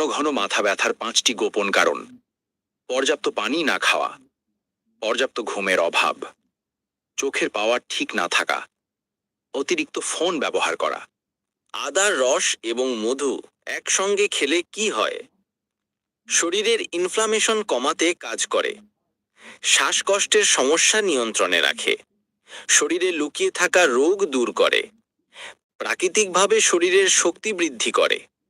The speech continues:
কোন রোগ ভালো করতে কোন শাক খাবেন? শরীরে রক্ত বাড়াতে হেলেঞ্চা শাক খাবেন, ফ্যাটি লিভার কমাতে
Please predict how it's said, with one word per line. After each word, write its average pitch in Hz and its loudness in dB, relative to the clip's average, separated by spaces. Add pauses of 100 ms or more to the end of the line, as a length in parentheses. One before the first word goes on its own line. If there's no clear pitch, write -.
(460)
কোন 208 0
রোগ 214 0
ভালো 120 0
করতে - -4 (400)
কোন 202 0
শাক - 0
খাবেন? 90 -2 (920)
শরীরে 220 0
রক্ত 147 -2
বাড়াতে 190 0 (340)
হেলেঞ্চা 185 0
শাক - 0
খাবেন, 87 -2 (1300)
ফ্যাটি 165 -2
লিভার 175 0
কমাতে 101 2